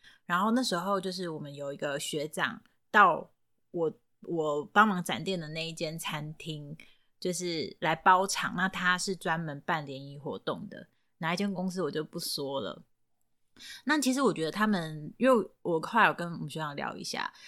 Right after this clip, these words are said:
他们其实对于，呃，会员的分层是还蛮有规划性的。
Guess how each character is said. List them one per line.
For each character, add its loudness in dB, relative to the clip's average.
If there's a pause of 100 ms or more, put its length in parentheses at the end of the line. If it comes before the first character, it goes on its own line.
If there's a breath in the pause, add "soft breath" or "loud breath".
(200 soft breath)
他 2
们 6
其 0
实 -2
对 2
于， -6 (760)
呃， -4 (200)
会 4
员 -2
的 -2
分 2
层 -6 (560)
是 2
还 2
蛮 -2
有 -2 (300)
规 6
划 0
性 -4
的。 -10